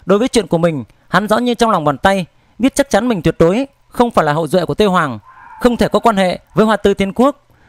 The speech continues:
tự nhiên không thể là đương đại Tây Hoàng được. Chẳng qua vị đương kim Tây Vương mẫu này đối với hắn cũng không quá ký, hơn nữa vị Tây Vương mẫu này còn là một thánh hoàng, nếu như quá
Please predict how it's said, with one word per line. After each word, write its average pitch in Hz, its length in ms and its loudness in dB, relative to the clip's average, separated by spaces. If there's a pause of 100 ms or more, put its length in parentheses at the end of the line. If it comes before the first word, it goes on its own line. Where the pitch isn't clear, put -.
(120)
tự 226 100 4
nhiên 240 200 -2
không 254 140 0
thể 139 300 0 (200)
là 185 160 0
đương 214 180 -4
đại 202 140 0
Tây 220 140 0
Hoàng 190 180 0
được. 151 300 -2 (720)
Chẳng 202 160 2
qua 226 160 2
vị 190 140 0
đương 214 160 -4
kim 220 240 -2
Tây 220 120 2
Vương 208 160 -4
mẫu 220 120 2
này 170 280 -2 (240)
đối 190 120 2
với 208 100 0
hắn 190 180 -2
cũng 233 140 -4
không 214 200 -2
quá 226 140 2
ký, 208 380 -2 (360)
hơn 208 180 2
nữa 214 260 0 (200)
vị 196 220 0
Tây 233 140 2
Vương 240 160 -2
mẫu 247 120 0
này 185 280 -2 (200)
còn 185 120 2
là 180 80 2
một 170 240 -4
thánh 226 160 -2
hoàng, 180 300 -2 (520)
nếu 160 140 2
như 220 160 -2
quá 233 140 2